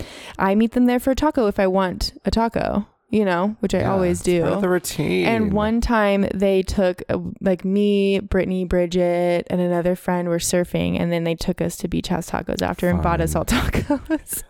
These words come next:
Speaker 2: I do not like their chips and salsa at Beach House
Speaker 1: Oh my
Speaker 2: Tacos.
Speaker 1: God, their chips and salsa are the best. Their
Speaker 2: Well,
Speaker 1: chips are fresh fried and they're
Speaker 2: different
Speaker 1: crunchy and
Speaker 2: folks for di-,
Speaker 1: salt.
Speaker 2: they're too
Speaker 1: They're so deep fried. They're so
Speaker 2: That's
Speaker 1: crunchy.
Speaker 2: what it is for me. It's too fried.
Speaker 1: Their guacamole is so sal-,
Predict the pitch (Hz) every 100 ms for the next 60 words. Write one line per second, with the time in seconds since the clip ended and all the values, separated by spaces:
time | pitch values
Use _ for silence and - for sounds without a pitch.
0 | - - 120 117 120 120 107 107 104 101
1 | 104 87 - 90 85 78 76 76 67 65
2 | 76 - - - 226 226 214 226 - 208
3 | 202 208 196 - 208 - 220 - 208 208
4 | 208 196 - _ 226 214 180 165 - -
5 | - 202 247 - 147 277 - 349 - 214
6 | 233 - 185 180 214 202 190 175 - 190
7 | 208 226 - - 123 - 180 190 - -
8 | 110 - - 123 117 120 208 202 - -
9 | 196 196 196 196 - 180 180 190 185 -
10 | - 185 175 190 190 175 202 196 196 214
11 | 92 87 165 - - 117 - - 233 -
12 | 202 214 254 247 247 247 226 202 190 -
13 | 196 180